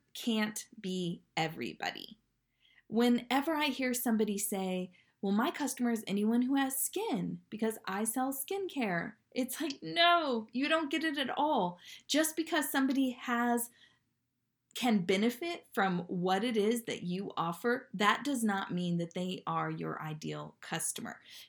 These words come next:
Because one of the things that I teach all the time, and what is the foundation and what makes me different as a brand strategist from other brand strategists, is I base everything on you and who you are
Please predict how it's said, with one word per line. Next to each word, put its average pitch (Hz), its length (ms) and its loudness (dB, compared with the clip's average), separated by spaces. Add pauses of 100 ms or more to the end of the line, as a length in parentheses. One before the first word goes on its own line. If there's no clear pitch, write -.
(340)
Because 220 420 0
one 208 200 2
of 359 80 -4
the 320 100 2
things 196 300 -2
that 175 180 -2
I 180 220 0
teach 165 440 -4
all 160 200 -2
the 220 100 2
time, 160 360 -2
and 165 140 -2
what 165 200 -2
is 175 140 -4
the 170 100 -4
foundation 190 720 0
and 175 80 0
what 175 180 -2
makes 233 240 -2
me 254 160 2
different 196 520 -2
as 156 160 -4
a 151 40 -4
brand 160 340 -4
strategist 156 640 -4
from 151 260 -6
other 196 240 0
brand 151 340 -4
strategists, - 640 -4 (460)
is 220 280 6 (160)
I 262 300 4
base 226 520 2
everything 208 680 0
on 170 400 -2
you 165 420 -2 (220)
and 180 180 2
who 220 320 0
you 226 300 2
are 143 300 -2